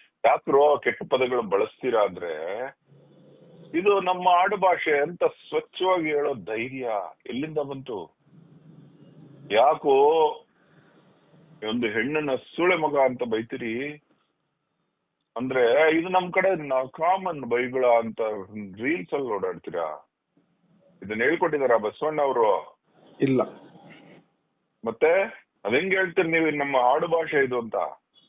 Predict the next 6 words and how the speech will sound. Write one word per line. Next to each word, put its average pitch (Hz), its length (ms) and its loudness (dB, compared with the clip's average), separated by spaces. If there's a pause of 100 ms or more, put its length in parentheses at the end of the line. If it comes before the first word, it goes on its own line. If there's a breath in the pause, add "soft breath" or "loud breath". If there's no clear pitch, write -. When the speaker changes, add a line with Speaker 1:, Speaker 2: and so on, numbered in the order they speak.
(840)
Speaker 1:
ದ-, 117 300 2
ದ - 20 4
ರಾ 147 200 4
ಬೇಂದ್ರೆ 165 420 2
ಅವರು 139 340 2
ಬ-, 98 280 -8